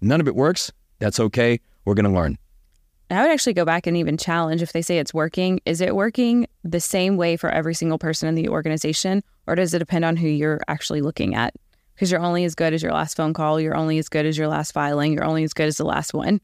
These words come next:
Speaker 1: Yeah, I agree. So just figure out whatever the hell you want. That's my answer to the question. What do you want? You know, I want them to innovate. I want them to be better. I want all fresh ideas. When usually, here's the problem. I usually hear this type of stuff, but then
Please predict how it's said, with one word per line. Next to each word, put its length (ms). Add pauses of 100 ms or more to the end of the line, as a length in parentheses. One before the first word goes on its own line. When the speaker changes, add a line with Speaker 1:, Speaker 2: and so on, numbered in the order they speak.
(180)
Speaker 1:
Yeah, 320 (720)
I 140
agree. 420 (500)
So 400 (500)
just 180
figure 200
out 100
whatever 240
the 100
hell 160
you 140
want. 260 (220)
That's 200
my 180
answer 180
to 60
the 120
question. 360
What 140
do 40
you 140
want? 340 (360)
You 80
know, 240 (100)
I 60
want 200
them 140
to 100
innovate. 440
I 40
want 200
them 100
to 60
be 40
better. 340
I 60
want 240
all 140
fresh 280
ideas. 340
When 120
usually, 340
here's 140
the 60
problem. 320
I 80
usually 220
hear 160
this 100
type 200
of 60
stuff, 300 (680)
but 100
then 320